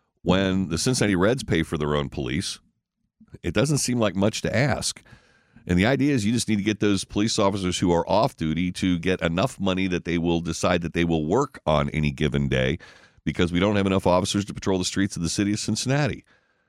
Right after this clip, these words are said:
Hey, your nine one one call will not be answered quickly, or if it's answered, the officers aren't gonna show up right away. And if the officers show up and need assistance, apparently not enough officers to provide that level of assistance. That's a scary situation.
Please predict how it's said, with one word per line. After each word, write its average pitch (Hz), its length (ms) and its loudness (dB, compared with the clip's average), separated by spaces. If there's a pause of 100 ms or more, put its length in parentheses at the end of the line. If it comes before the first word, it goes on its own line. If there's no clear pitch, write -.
(120)
Hey, 92 60 2
your 95 120 4
nine 107 260 4
one 123 160 2
one 127 200 2
call 80 340 2
will 101 160 2
not 120 300 0
be 123 260 0
answered 131 340 0
quickly, 120 400 2
or 90 280 2
if 92 180 -2
it's 101 160 -4
answered, 117 420 2
the 92 120 2
officers 110 400 0
aren't 104 160 0
gonna 92 160 -2
show 107 260 2
up 113 140 0
right 78 180 4
away. 71 240 2
And 71 80 0
if 73 80 -8
the 92 80 -2
officers 101 380 -2
show 104 220 2
up 104 120 2
and 87 100 0
need 92 140 2
assistance, 98 540 -2
apparently 104 480 2
not 101 140 4
enough 101 200 2
officers 104 400 0
to 92 100 -6
provide 98 280 2
that 98 120 2
level 95 280 2
of 78 60 -2
assistance. 80 500 -2
That's - 200 -2
a 92 60 -6
scary 107 400 0
situation. 107 720 -4